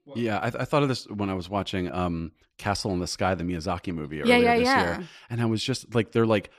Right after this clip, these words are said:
Speaker 1: running from people the whole time, and then they're, like, they get trapped in a cave, and there's a guy there who she knows, so, like, they're talking to him, and then they go somewhere else, and now they're hiding out here. And I was just like, we don't get many, like,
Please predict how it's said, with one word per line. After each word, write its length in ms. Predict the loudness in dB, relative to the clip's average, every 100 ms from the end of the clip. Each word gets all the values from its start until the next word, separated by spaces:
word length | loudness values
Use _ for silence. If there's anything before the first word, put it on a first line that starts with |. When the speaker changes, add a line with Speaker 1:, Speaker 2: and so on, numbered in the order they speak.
| _
Speaker 1:
running 460 | 0 4 6 8 6
from 260 | 4 2 0
people 320 | -2 -2 0
the 80 | 2
whole 140 | 0
time, 500 | 0 0 0 0 -2
and 200 | -2 -2
then 160 | 0 0
they're, 120 | 0
like, 260 | 0 -2 -4 _ _ _
they 200 | -2 -2 -2 -18 -6
get 120 | -4
trapped 280 | 0 0 2
in 60 | -2
a 40 |
cave, 320 | 0 2 2
and 140 | 2 2
there's 300 | 2 0 -6
a 60 | -2
guy 200 | 2 4
there 200 | 4 2
who 80 | 0
she 160 | 0 0
knows, 340 | 2 0 -2
so, 100 | -2
like, 160 | -2 -2
they're 80 | -2
talking 280 | -2 -2 0
to 60 |
him, 200 | 0 -2 -4 -14 0
and 80 | 4
then 100 | 4
they 60 |
go 120 | 4 2
somewhere 340 | 2 2 4
else, 260 | 2 2 0
and 60 |
now 120 | 0
they're 120 | 2 0
hiding 280 | 0 0
out 100 | 0 -2
here. 240 | -4 -4
And 140 | -2
I 40 | -2
was 140 | -4
just 220 | -6 -4
like, 220 | -2 -2 -4 _ _ _ -4
we 80 |
don't 240 | 0 0 0
get 200 | -4 -2
many, 360 | 0 2 2
like, 280 | 2 0 -4